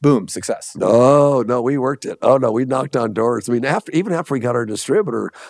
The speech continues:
Speaker 2: I went out and knocked on doors. You know, I knocked on doors with them. We went out there with the distributors knocking on doors.
Speaker 1: That is awesome. The parallels I'm hearing is that you have to have something that you believe in and is great. Like, if you had an okay tequila and you're trying to knock on doors, it's probably, no matter what you believe, is not gonna do that well.
Speaker 2: That's right.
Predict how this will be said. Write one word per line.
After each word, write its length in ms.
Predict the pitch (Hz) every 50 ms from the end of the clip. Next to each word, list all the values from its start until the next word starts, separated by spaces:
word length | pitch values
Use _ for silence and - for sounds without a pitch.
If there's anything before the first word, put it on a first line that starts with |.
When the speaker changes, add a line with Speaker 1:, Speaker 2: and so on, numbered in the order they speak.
| - -
Speaker 2:
I 80 | 120
went 160 | 156 165 143
out 80 | 131 120
and 60 | 107 107
knocked 260 | 110 107 104 - 113
on 200 | 98 95 90 87
doors. 480 | 101 113 135 127 92 85 - - - _ - - - - - _ _
You 140 | - 190
know, 160 | 113 127 120 98
I 100 | 95 95
knocked 280 | 127 120 127 120 -
on 120 | 104 104 92
doors 300 | 107 104 110 110 - -
with 200 | 98 107 - -
them. 160 | 87 80 71 85
We 100 | 101 104
went 160 | 98 98 104
out 140 | 107 104 -
there 100 | 98 87
with 180 | 90 107 -
the 80 | - 85
distributors 580 | 85 85 - - 92 85 76 85 85 - -
knocking 260 | 90 90 90 - 85 80
on 120 | 82 76
doors. 400 | - 90 90 90 80 - - - _ - -
Speaker 1:
That 200 | - - 131 123
is 160 | 110 98 - - -
awesome. 640 | 110 92 95 107 - - - 95 98 92 95 - - _ _ _ _ _ _ _ _
The 120 | - - -
parallels 320 | - 131 123 107 104 110
I'm 140 | 110 127 139
hearing 260 | 123 113 113 107 104
is 80 | 98 104
that 140 | 95 - _ _ _ _ _ -
you 100 | 110 131
have 140 | 147 143
to 60 | 156 147
have 100 | 139 -
something 260 | 135 123 110 101 - _ _ _ _ -
that 100 | - 110 107
you 160 | 110 151 175
believe 300 | 170 147 117 110 110 117
in 140 | 113 117 - -
and 240 | 143 160 160 139 -
is 120 | 104 -
great. 220 | - 156 190 - - _ _ _ _ _ _ -
Like, 100 | 143 143
if 80 | 160 165
you 80 | 185
had 120 | 202 214 202
an 100 | 160 - -
okay 220 | 139 - 170 151
tequila 380 | 135 - 107 - 147 147 135 110
and 80 | 110
you're 80 | 104 95
trying 140 | - 135 123
to 20 |
knock 160 | 120 117 -
on 80 | 113 113
doors, 120 | 117 117
it's 120 | 90 - -
probably, 340 | - - - 190 156 131
no 140 | 117 104 117
matter 180 | 120 123 120 107
what 160 | 110 123 -
you 100 | 110 101
believe, 280 | 95 101 110 127 117 95
is 100 | 90 107
not 160 | 107 104 -
gonna 120 | 104 92
do 100 | 95 90
that 180 | 80 - - -
well. 100 | - 98
Speaker 2:
That's 120 | - -
right. 160 | 92 80 80